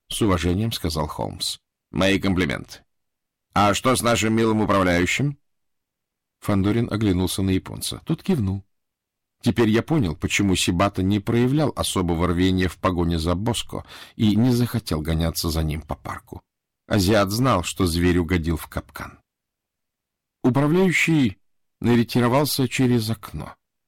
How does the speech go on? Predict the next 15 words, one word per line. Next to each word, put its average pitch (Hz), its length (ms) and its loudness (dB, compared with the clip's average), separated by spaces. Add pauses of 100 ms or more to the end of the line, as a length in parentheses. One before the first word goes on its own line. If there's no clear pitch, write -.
(140)
а 120 60 2
стало 190 240 0
быть, 160 340 -2
тоже 123 300 0
угодил 107 520 0
в 92 120 -6
ловушку. 73 600 -8 (400)
Оставим 110 600 0
г-, 110 260 2
господина 95 600 0
Люпена, 110 440 0
он 95 140 0
не 92 80 2
в - 80 -4
себе. 52 300 -6